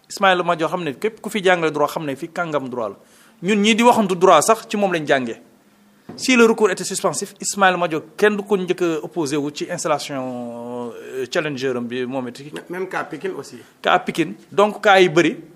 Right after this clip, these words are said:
Speaker 1: Lu tax nag ñun lu ñu jaaxal, lu tax Kaolack Ndangaan bëgg a nekk une exception ci Sénégal, mel ni Kaolack bokkul ci Sénégal, wala bokk xanaa kii nga xam ne ne moom lañ jàkkaarloo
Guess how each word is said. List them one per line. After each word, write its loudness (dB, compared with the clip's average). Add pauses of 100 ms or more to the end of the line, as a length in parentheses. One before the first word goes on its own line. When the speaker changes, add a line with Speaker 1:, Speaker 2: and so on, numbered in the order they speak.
(360)
Speaker 1:
Lu -6
tax 2
nag 2 (260)
ñun 2
lu 2
ñu 0
jaaxal, 4
lu -4
tax -2
Kaolack 4
Ndangaan 2
bëgg -4
a 0
nekk -4
une -14
exception -4
ci -4 (160)
Sénégal, -4
mel -4
ni -4
Kaolack 0
bokkul -8
ci -12
Sénégal, -6 (920)
wala 4
bokk 2 (720)
xanaa 2 (100)
kii -4
nga 2
xam -4
ne 0
ne -2
moom -4
lañ -2
jàkkaarloo 2